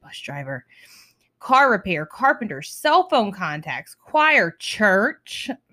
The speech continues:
coaches, computer tech, confident people, contractor, coworker, dance class, dance teacher, daycare, does odd jobs, dry cleaners, editor, electrician. Oh my gosh.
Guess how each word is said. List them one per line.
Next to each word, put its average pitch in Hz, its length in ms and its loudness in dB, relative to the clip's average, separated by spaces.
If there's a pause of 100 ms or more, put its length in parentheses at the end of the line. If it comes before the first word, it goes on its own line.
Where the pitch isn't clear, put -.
(440)
coaches, 247 640 -2
computer 233 440 -8
tech, 143 360 -10
confident 285 640 -4
people, 165 320 -14
contractor, 247 560 -6
coworker, 196 580 -2
dance 247 280 0
class, 156 380 -8 (360)
dance 269 340 0
teacher, 170 380 -8
daycare, 247 640 0 (840)
does 262 380 2
odd 240 260 2
jobs, 220 440 0
dry 262 340 0
cleaners, 175 640 -10
editor, 208 480 -4
electrician. 202 1000 -4
Oh 269 240 2
my 208 260 2
gosh. 233 840 0